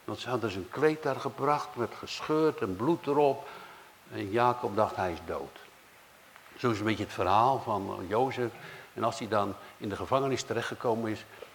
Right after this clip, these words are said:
dan is er nog een droom van de schenker en de bakker. Dat komt ook helemaal weer precies uit.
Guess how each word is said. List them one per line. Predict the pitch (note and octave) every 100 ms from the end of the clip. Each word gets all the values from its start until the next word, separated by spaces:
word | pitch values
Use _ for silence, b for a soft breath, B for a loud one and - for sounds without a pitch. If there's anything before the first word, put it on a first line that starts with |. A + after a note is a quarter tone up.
| B -
dan | G#2 G#2
is | -
er | G#2+
nog | G2+ F#2+ F#2
een | F2
droom | F#2+ A2+ G#2+
van | G2 E2+
de | E2+
schenker | - G#2+ G2
en | E2+
de | D#2+
bakker. | D#2+ F#2 - A2 A2 - - B B B B
Dat | G#2 G#2
komt | C#3+ A2+
ook | G#2
helemaal | A2 G2 F#2+
weer | F#2+
precies | F#2 F2+ - G2 -
uit. | F#2+ G2+